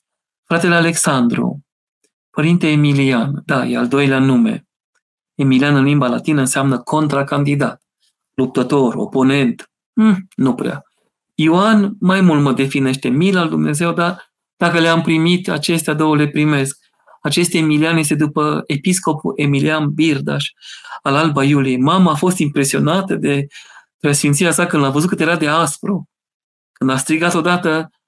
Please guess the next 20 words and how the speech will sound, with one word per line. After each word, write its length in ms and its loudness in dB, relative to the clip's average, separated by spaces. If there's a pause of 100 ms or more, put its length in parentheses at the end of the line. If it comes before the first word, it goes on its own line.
(160)
toți 260 -2
preoții 340 0
s-au 160 -2
rânduit 280 0
și 100 -4
mama 320 0
era 140 0
disciplinată 760 -4
și 140 -4
a 80 -4
plăcut 600 -4 (600)
și 180 -2
a 60 2
zis, 460 0
Primul 440 2
născut 600 -2
trebuie 240 -2
să 120 -4
se 140 -4
numească 680 -4